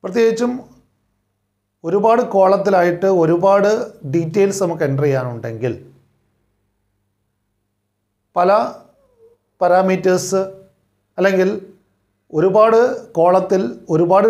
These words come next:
ഡീറ്റെയിൽസ് നമുക്ക് എൻ്റർ ചെയ്യാനുണ്ടെങ്കിൽ അവിടെ ഡാറ്റ ഫോമുകൾ ഉപയോഗിച്ച് എൻ്റർ നടത്തുകയാണെങ്കിൽ എറേഴ്സ് കുറയ്ക്കാൻ കഴിയും, സ്പീഡായിട്ട് ഡാറ്റ എൻട്രി നടത്താൻ കഴിയും. ആ തരത്തിലുള്ള ഡാറ്റ ഫോമിലൂടെ ഡാറ്റ എൻ്റർ ചെയ്യുന്നത് എങ്ങനെയാണെന്ന് നമുക്ക് നോക്കാം.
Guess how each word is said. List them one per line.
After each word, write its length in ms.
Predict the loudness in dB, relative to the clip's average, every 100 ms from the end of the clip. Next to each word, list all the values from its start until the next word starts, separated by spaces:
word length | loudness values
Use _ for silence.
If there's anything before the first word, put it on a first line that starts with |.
| 2
ഡീറ്റെയിൽസ് 420 | -2 0 -2 0 -6
നമുക്ക് 200 | -4 -4
എൻ്റർ 180 | -4 -2
ചെയ്യാനുണ്ടെങ്കിൽ 580 | -2 -4 -6 -4 -4 -4 -8 -14 -18 -10
അവിടെ 180 | -4 0 -2 -2
ഡാറ്റ 260 | -6 0 0 2
ഫോമുകൾ 360 | 0 0 2 0
ഉപയോഗിച്ച് 340 | 0 0 -2 -4
എൻ്റർ 160 | -4 -2 -4
നടത്തുകയാണെങ്കിൽ 600 | -6 -4 -4 -4 -6 -6 -8 -14 -6
എറേഴ്സ് 340 | -2 0 -2 -6
കുറയ്ക്കാൻ 320 | -6 -6 -6 -8 -8
കഴിയും, 340 | -8 -8 -10 -12 -18 _ _ _ _ _
സ്പീഡായിട്ട് 520 | -14 -4 0 0 0 -2
ഡാറ്റ 200 | -2 -4 -6
എൻട്രി 180 | -6 -8 -12
നടത്താൻ 260 | -14 -18 -18
കഴിയും. 260 | -20 -20 _ _ _ _ _ _ _ _ _ _ _ -8
ആ 40 | -4
തരത്തിലുള്ള 340 | 0 2 2 2
ഡാറ്റ 220 | 2 2 0 0
ഫോമിലൂടെ 460 | -2 0 0 0 -2 -8 -16 -4
ഡാറ്റ 240 | -2 0 0 0
എൻ്റർ 180 | 0 0
ചെയ്യുന്നത് 260 | 0 0 -2
എങ്ങനെയാണെന്ന് 360 | -4 -4 -6
നമുക്ക് 180 | -8 -12 -16
നോക്കാം. 300 | -18 -20